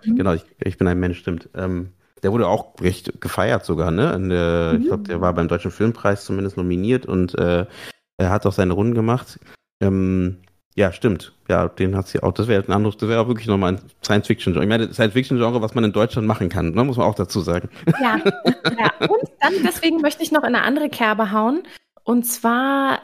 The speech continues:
Speaker 1: den Film habe ich Anfang des Jahres gesehen, auch bei Max Ophüls war der Eröffnungsfilm, nämlich, ähm, Aus meiner Haut von Alex Schad. Und da geht es um, äh, zwei Pärchen, die sich, ähm, in so einer Art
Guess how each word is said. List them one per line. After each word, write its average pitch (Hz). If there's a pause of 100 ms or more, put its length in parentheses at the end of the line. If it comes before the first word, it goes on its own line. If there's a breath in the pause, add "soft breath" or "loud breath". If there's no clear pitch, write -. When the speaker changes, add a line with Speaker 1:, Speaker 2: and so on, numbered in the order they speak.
Speaker 1:
den 254
Film 262
habe 233
ich 226
Anfang 247
des 240
Jahres 254
gesehen, 262 (680)
auch 226 (260)
bei 208
Max 202
Ophüls 262
war 214
der 214
Eröffnungsfilm, 285
nämlich, 240
ähm, 208
Aus 285
meiner 226
Haut 247 (500 loud breath)
von 226
Alex 226
Schad. 247 (560)
Und 233
da 233
geht 240
es 247
um, 233
äh, 208
zwei 220
Pärchen, 254
die 233
sich, 226
ähm, 208
in 208
so 220
einer 220
Art -